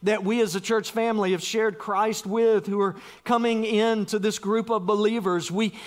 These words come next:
sit back and we celebrate and we put all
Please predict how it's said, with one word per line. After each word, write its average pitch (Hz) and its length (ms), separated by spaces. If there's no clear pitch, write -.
sit 262 400
back 220 420
and 220 240
we 214 140
celebrate 196 960
and 208 240
we 220 140
put 208 560
all 277 800